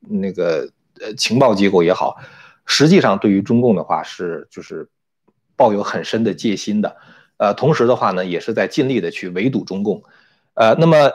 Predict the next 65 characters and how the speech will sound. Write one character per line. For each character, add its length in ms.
我 80
想 200
习 160
近 140
平 160
的 80
话 160
呢， 140
可 160
能 120
也 100
感 240
受 140
到 140
了 100
来 180
自 140
于 60
美 180
国 140
的 120
压 160
力 140
哈， 120
他 120
讲 160
了 100
这 80
样 100
一 40
段 180
话 200
哈， 180
他 140
说 140
：“国 200
际 180
上 300
先 260
进 220
技 200
术、 240
关 180
键 200
技 180
术 280
越 160
来 140
越 160
难 200
以 100
获 240
得， 300
单 160
边 200
主 180
义、 220
贸 160
易 100
保 240
护 160
主 160
义 80
上 240
升， 240